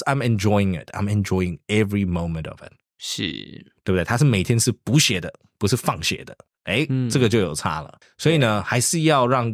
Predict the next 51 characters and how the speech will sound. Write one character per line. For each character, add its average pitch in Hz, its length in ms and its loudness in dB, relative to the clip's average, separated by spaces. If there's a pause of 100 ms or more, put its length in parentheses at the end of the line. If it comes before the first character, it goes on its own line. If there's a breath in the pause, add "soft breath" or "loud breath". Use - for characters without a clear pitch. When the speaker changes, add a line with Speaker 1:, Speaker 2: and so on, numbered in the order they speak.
Speaker 1:
自 165 140 0
己 95 200 -2
的 76 180 -8
兴 117 320 2
趣 98 300 0
啊， 80 200 0 (280 loud breath)
就 117 100 0
像 117 100 2
Patrick 104 280 -2
讲 65 240 -8
的， - 180 -18 (280 soft breath)
不 - 140 4
见 170 440 4
得 80 340 -2 (300)
一 151 100 2
定 190 220 4
要 160 180 4 (200)
读 175 200 -2
新 104 320 2
闻， 127 220 -8 (180)
或 135 160 2
者 101 80 -4
是 123 140 2
读 90 240 -6
教 90 220 -2
科 - 200 -2
书， 80 400 -4
一 113 80 -6
定 117 180 -2
要 117 140 2
做 180 300 2
什 95 180 0
么 85 100 -4
东 101 220 0
西， 92 240 -4 (320 loud breath)
这 233 140 2
个 196 80 4
东 156 180 2
西 147 160 0
才 - 180 -4
会 117 120 2
变 104 320 0
你 80 100 -6
的 - 80 -10
passion。 - 400 -10 (380)
Speaker 2:
是。 - 320 -8 (340)
Speaker 1:
是 180 80 2
没 143 160 4
有 117 140 4
一 123 60 0
个 90 420 0